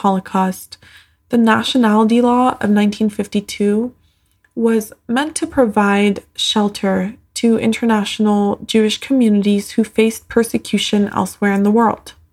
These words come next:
While this was happening, hundreds of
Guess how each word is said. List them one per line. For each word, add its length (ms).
While 140
this 220
was 140
happening, 640
hundreds 580
of 180